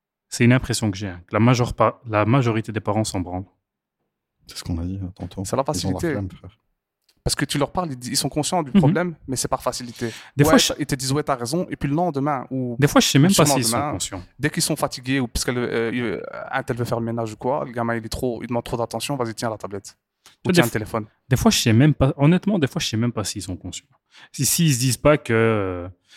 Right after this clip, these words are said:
Speaker 1: vu que c'est la technologie et que c'est commercialisé, c'est, c'est pas grave, d'office, ça fonctionne, tu vois.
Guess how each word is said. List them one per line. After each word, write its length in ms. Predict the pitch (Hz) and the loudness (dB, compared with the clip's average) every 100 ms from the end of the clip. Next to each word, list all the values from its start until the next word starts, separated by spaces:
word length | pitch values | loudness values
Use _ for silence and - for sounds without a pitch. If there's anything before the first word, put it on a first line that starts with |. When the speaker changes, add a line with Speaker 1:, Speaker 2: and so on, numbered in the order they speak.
| - - - _ | -20 -20 -20 _
Speaker 1:
vu 160 | 117 139 | 2 4
que 60 | |
c'est 100 | - | 6
la 120 | 120 | 4
technologie 600 | 113 120 120 110 110 98 117 | 4 2 4 4 4 2 0
et 60 | |
que 80 | 101 | 0
c'est 80 | - | -2
commercialisé, 760 | - 104 - - 98 92 101 107 | 0 0 0 -2 -2 -2 -2 -2
c'est, 240 | - 92 | -4 -6
c'est 100 | 85 | -8
pas 100 | 90 | -10
grave, 280 | 82 87 78 | -8 -8 -8
d'office, 340 | 92 87 - 90 | -8 -6 -6 -6
ça 100 | - | -6
fonctionne, 400 | - 87 - 98 | -10 -12 -12 -16
tu 100 | - | -18
vois. 100 | _ | _